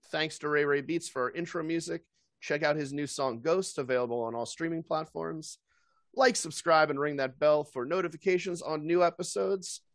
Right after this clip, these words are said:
I'm going to try to push out, uh, two a month for now. Uh, Jay, tell everyone how they can check out On the Digital Soapbox again and hit people with your closing thoughts for the episode if you wanna.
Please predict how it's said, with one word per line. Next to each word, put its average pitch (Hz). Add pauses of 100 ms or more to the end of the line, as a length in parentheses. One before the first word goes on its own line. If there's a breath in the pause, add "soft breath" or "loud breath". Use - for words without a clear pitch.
I'm 139
going 151
to 151
try 151
to 151
push -
out, 180 (120)
uh, - (240)
two 233
a 220
month 247
for -
now. - (720)
Uh, 170
Jay, 226
tell 233
everyone 233
how 214
they 214
can 196
check 196
out 190
On 185
the 180
Digital 165
Soapbox 202
again 196 (420)
and 151
hit 185
people 180
with 170
your 170
closing 147
thoughts 123
for -
the 92
episode 80
if -
you 95
wanna. 87